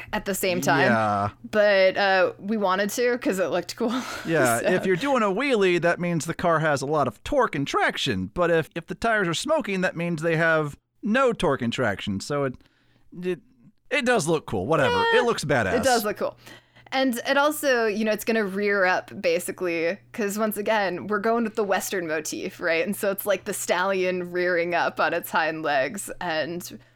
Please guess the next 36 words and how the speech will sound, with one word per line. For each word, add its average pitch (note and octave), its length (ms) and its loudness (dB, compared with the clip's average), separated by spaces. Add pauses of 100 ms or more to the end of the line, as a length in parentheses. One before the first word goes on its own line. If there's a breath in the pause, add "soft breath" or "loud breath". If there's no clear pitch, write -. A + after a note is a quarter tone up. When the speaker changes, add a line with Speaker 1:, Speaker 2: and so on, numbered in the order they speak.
(120 soft breath)
Speaker 1:
it, G#3 160 -8
it's A3+ 140 -6
a A#3 40 -6
Western. A3 460 -6
Speaker 2:
Mm-hmm. A#2+ 300 -6
Speaker 1:
So G3+ 560 0 (260 loud breath)
then C4 480 0
they're G#3+ 160 0
gonna A3 220 -2
go. F3 340 -6 (600 soft breath)
And A3 340 0
there's A#3 300 -2
gonna D#4+ 160 -2
be E4 80 0
this A#3+ 240 -2
weird G#3 480 0
overlapping F#3 640 -2
slow-mo G3+ 500 0
moment A#3+ 480 -2
that F#3 100 2
I, G#3+ 180 2
Speaker 2:
Yeah. G#3+ 60 -4
Speaker 1:
I'm C#4+ 120 2
not F4+ 160 0
sure A3+ 260 0
I F#3+ 80 4
like F3+ 240 2
Speaker 2:
It's - 560 -2
Speaker 1:
it. - 60 -20 (120)
Cohen D4+ 440 2
likes C#4 260 -2
it. C4+ 240 2
He A#3 300 -8
calls B3+ 340 -2
this A3 220 -6
technique G#3 580 -4